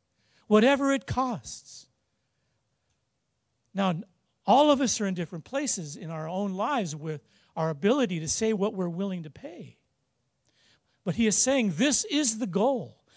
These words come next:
This is the call in the sense, and I'll get to that in a moment, but this is the context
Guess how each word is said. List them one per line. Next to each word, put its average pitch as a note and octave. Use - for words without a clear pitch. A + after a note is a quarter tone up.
This C#4
is D4
the C4
call A#3+
in D#3+
the E3
sense, D#3+
and D#3+
I'll E3+
get F3
to F#3
that F3
in E3
a D#3
moment, G3
but D#3+
this -
is F3+
the F3+
context -